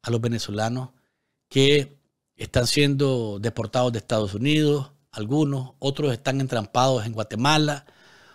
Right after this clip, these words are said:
otros están sin dinero y sin recursos en Nicaragua, otros vienen por la selva del Darién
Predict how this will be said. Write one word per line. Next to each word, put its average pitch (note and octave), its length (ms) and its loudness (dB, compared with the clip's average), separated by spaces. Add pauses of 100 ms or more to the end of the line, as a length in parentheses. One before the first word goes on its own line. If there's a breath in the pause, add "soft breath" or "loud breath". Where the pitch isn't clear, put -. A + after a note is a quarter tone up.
(180 soft breath)
otros D#3+ 400 6
están C#3+ 440 -2
sin C3 160 -2
dinero C3+ 460 4
y A#2 60 0
sin A2 120 -2
recursos C3 380 -6
en B2 60 -2
Nicaragua, B2 560 -4
otros F#3 340 2
vienen E3+ 260 2
por D#3 140 -2
la B2 80 2
selva D3+ 360 0
del C#3+ 140 0
Darién C#3+ 580 4